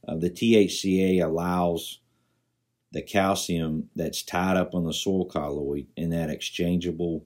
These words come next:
side of your soil test to be released and move to that extractable side. Uh, in doing so,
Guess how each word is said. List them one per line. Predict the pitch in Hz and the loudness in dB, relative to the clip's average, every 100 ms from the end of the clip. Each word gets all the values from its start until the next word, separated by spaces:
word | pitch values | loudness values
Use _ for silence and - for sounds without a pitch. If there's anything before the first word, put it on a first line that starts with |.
| - | -10
side | - 87 85 82 | -6 -4 -2 -4
of | |
your | 78 | -4
soil | 73 - 92 85 | -6 -2 0 0
test | - 71 76 - - _ _ _ _ | -4 -10 -10 -14 -20 _ _ _ _
to | - | -6
be | 76 95 101 | -2 2 4
released | 98 85 80 73 73 - - _ - | 4 4 2 0 -4 -10 -12 _ -10
and | 80 78 | -6 -2
move | 82 98 101 90 | 4 6 6 4
to | - | 2
that | 85 87 78 | 2 2 0
extractable | - - 82 80 - 69 76 | -6 -4 -4 -4 -6 -6 -6
side. | - 78 78 - _ _ _ _ _ _ _ - | -6 -8 -8 -14 _ _ _ _ _ _ _ -10
Uh, | 80 78 76 | -6 -4 -4
in | 95 85 | 0 2
doing | 78 117 113 92 | 6 8 8 6
so, | - 78 73 76 | 0 -4 -4 -4